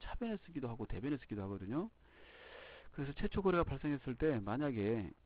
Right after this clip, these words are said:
현금이 부족하다 그러면 차변에 쓰는 겁니다. 여기 이 부분 중요 표시하시고요.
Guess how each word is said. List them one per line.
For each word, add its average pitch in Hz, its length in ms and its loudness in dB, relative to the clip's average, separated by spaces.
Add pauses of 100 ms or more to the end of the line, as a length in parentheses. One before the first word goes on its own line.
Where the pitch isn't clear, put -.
(200)
현금이 180 460 0
부족하다 139 880 0
그러면 139 880 0
차변에 160 460 0
쓰는 104 260 -4
겁니다. 90 520 -2 (760)
여기 98 160 -8
이 92 40 -6
부분 98 340 -6
중요 104 200 -4
표시하시고요. 98 880 -4